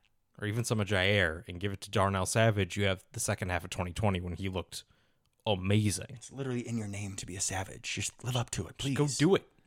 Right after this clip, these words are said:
Speaker 1: Just go hit somebody. Go for the football. You know, I, I kinda think back to that, uh, play against the Bengals, right? When he, he dives to try to stop the touchdown. And if he makes a safer play,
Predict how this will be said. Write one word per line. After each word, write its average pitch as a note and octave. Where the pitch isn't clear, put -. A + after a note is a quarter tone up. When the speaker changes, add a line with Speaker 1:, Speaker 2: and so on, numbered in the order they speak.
Speaker 1:
Just -
go D#3+
hit A#2
somebody. A#2
Go A#2
for C#3+
the B2
football. F2+
You G2+
know, G2
I, G2+
I G2
kinda G2
think F#2
back F2
to F2+
that, F#2
uh, -
play G2
against F#2
the F2+
Bengals, F#2
right? G#2
When G#2
he, F#2
he F#2+
dives F2
to -
try F2+
to E2+
stop -
the -
touchdown. G#2
And G2
if F#2
he G2+
makes F#2+
a F#2+
safer G2
play, G#2